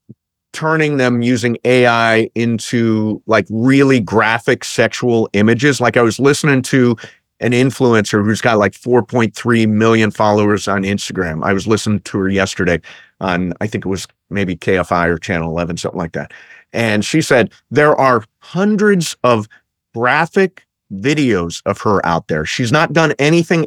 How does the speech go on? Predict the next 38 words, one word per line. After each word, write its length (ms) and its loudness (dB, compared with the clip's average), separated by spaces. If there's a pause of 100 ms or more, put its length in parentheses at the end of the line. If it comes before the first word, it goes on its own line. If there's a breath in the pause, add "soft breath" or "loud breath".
ever 300 4
herself, 680 0 (360)
but 140 -2
they're 120 0
sticking 500 -2
her 300 2
head 360 2 (320)
on 100 -8
somebody 440 0
else's 300 0
body, 320 0
on 80 0
a 20 0
naked 400 2
body, 460 0
and 160 -2
then 300 0 (300 loud breath)
they're 220 2
actually 440 0
creating 600 2
this 160 2
stuff. 300 0 (240 loud breath)
I 20 -6
mean, 160 4
this 220 2
is 260 0 (380)
dangerous. 560 2
You 80 0
can 140 2
ruin, 300 4
she 200 -2
says 240 2
she's 240 -2
lost 300 0
all 260 4
of 60 0
her 120 2
endorsements 680 -2